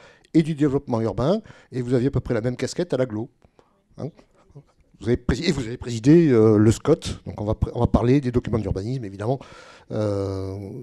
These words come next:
tout au long de la soirée. Louis-Henri, vous êtes responsable territoire et développement durable à l'Institut de recherche de la Caisse des dépôts et consignations. Euh, et, mais vous, vous aussi, vous êtes, euh, vous êtes architecte de,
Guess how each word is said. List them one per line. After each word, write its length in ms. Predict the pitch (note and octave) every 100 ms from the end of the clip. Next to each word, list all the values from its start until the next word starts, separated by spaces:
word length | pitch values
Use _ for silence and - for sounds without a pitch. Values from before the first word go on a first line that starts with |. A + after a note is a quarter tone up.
| A2 _ -
tout 180 | B2+
au 20 | A#2
long 80 |
de 40 | B2+
la 60 |
soirée. 300 | A2+ A#2 F2+ - - - - -
Louis-Henri, 460 | A#2 C#3+ C#3+ D3
vous 100 | D3
êtes 140 | B2+ A2+
responsable 640 | B2 C3+ B2+ C#3 C3+ A2
territoire 400 | - - B2+ D#3
et 40 | B2
développement 320 | B2 C3 B2+
durable 420 | A2+ A#2+ B2+ G#2+ - -
à 120 | A#2+
l'Institut 600 | B2 C#3 E3 - E3 -
de 80 | E3
recherche 580 | C#3+ C#3+ F3 - - B2
de 120 | C3+
la 100 | C3
Caisse 540 | B2+ - E3+ - - -
des 100 | C3+
dépôts 240 | - D3+
et 60 | D3
consignations. 640 | C3 D3 C3 A#2+ F#3 A#3+ - - - _ -
Euh, 800 | B2 A#2+ A2+ A2 A2 A2 G2+ G#2+
et, 80 | C#3+
mais 120 | D3+
vous, 140 | E3 F3
vous 160 | D#3+
aussi, 220 | G#3+ - A3+
vous 100 | E3+
êtes, 220 | E3 D#3
euh, 200 | D3 C#3
vous 120 | C3+
êtes 120 | C#3+
architecte 460 | D3+ D3+ F#3 F3+ C3+
de, 480 | C#3 C3 B2+ B2+